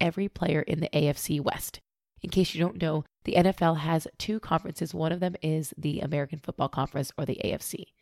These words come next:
Miller sent out a total of two hundred and eighty-nine bottles of wine and made sure to include all players on the practice squads and the injured reserve lists. Now, truly a gift from the heart, for years Peyton Manning wrote handwritten notes to athletes and sports figures he admired.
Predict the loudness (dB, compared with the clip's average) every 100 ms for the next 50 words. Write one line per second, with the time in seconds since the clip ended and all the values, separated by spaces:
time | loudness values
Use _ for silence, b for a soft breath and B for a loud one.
0 | 2 4 4 0 -2 0 0 -2 -2 -2
1 | 0 0 -2 -6 -4 -4 -2 -2 -4 0
2 | 2 2 0 0 0 0 -2 -4 -2 -2
3 | -2 -6 _ _ _ 0 0 -2 -2 -2
4 | -2 -6 -2 -2 -2 -2 -2 0 0 0
5 | 0 -2 -4 0 -2 -2 -6 -2 0 -2
6 | -2 -2 0 -2 -2 -2 -4 -4 -4 -4
7 | -6 -8 -10 -12 -18 -20 _ _ -10 -10
8 | _ _ -4 -4 -2 -2 0 0 -2 -2
9 | -4 -2 0 -2 -2 _ -4 -2 -2 -2
10 | -4 -4 -2 -2 -2 -4 -6 -2 0 0
11 | -6 -12 -6 -4 -4 -4 -4 -4 -6 -2
12 | -2 -2 -6 -6 -10 -8 -8 -6 -6 -4
13 | -6 -8 -2 -2 0 -2 -4 -8